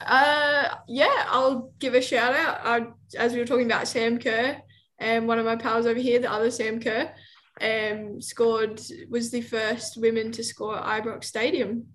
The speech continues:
So although she's a rival, um, I think that's a pretty cool achievement. So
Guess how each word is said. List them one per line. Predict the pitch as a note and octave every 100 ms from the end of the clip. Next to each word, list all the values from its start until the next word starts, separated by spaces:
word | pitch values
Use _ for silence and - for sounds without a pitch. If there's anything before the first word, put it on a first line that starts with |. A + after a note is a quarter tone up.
| -
So | - G#3+ G3+ G3 G#3+ - - _ - - -
although | B3 C4
she's | D4+ C4
a | A#3+
rival, | A3+ A3 A#3 D4+ F#4 - _ -
um, | G#3+ G#3+ G3+
I | A3
think | A#3 G#3+
that's | G3 -
a | G#3+
pretty | A3+ G3+
cool | - A3+
achievement. | G#3+ B3 B3+ A#3 - -
So | -